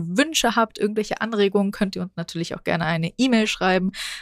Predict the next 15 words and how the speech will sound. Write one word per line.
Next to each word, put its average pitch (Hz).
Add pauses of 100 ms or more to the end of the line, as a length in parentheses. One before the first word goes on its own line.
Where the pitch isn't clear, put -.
an 170
podcast 196
at -
I 202
T 196
minus 175
C -
S -
punkt 175
D -
O. 247 (540)
Und 330
ihr 277
findet 233
natürlich 202